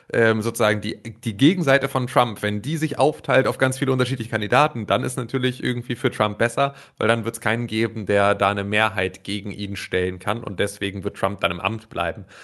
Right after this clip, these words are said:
Und meine Verschwörungstheorie war, dass das sozusagen ein abgekartetes Spiel ist und dass, ähm,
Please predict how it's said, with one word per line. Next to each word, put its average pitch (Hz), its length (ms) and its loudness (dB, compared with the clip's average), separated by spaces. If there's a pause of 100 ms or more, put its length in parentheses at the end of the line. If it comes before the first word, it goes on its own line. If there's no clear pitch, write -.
(120)
Und 98 320 -2
meine 104 340 0
Verschwörungstheorie 120 800 -4
war, 107 200 4
dass 101 200 0
das 113 180 0
sozusagen 104 380 0
ein 101 80 -4
abgekartetes 110 680 -2
Spiel 131 300 -4
ist 139 140 -2
und 104 120 -6
dass, 101 200 -4 (340)
ähm, 98 520 4